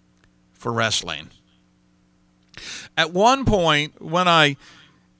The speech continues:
interviewed them, they said that their dad had actually built a wrestling ring for them to practice in. So at a young age,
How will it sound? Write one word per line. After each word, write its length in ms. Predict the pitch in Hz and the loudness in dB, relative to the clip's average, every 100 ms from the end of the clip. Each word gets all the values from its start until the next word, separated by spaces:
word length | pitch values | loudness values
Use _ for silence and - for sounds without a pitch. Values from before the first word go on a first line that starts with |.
| - | 0
interviewed 640 | 240 269 196 175 151 135 | 4 6 6 6 4 4
them, 420 | 127 113 123 160 - _ _ _ _ _ _ _ - | 2 2 0 -6 -14 _ _ _ _ _ _ _ -6
they 120 | 170 | -2
said 280 | - 226 196 | 2 2 2
that 180 | 202 170 | -2 0
their 180 | 196 | -2
dad 400 | 170 190 247 240 | 0 2 4 4
had 100 | 214 | 2
actually 420 | 180 185 175 190 180 | 2 2 0 -4 -6
built 720 | 151 165 160 160 214 220 - - | -10 -16 -8 4 6 6 0 -4
a 80 | 180 | -2
wrestling 560 | 165 214 202 214 185 160 | 0 4 4 2 -2 0
ring 600 | 180 254 233 120 101 104 _ _ _ | 2 4 4 2 -2 -16 _ _ _
for 240 | - 175 | -2 2
them 180 | 160 160 | 6 6
to 80 | 165 | 4
practice 500 | - 180 175 156 - | 2 2 2 0 2
in. 300 | 117 82 69 - _ _ _ _ _ _ _ _ _ _ _ _ _ _ _ _ _ _ _ _ _ _ _ _ _ _ _ _ _ _ _ _ _ _ _ _ _ - | 2 0 -4 -16 _ _ _ _ _ _ _ _ _ _ _ _ _ _ _ _ _ _ _ _ _ _ _ _ _ _ _ _ _ _ _ _ _ _ _ _ _ -6
So 200 | 208 208 | 0 2
at 80 | |
a 60 | 196 | 2
young 280 | 208 240 240 | 4 2 4
age, 580 | 233 185 147 131 - | 2 4 2 0 -4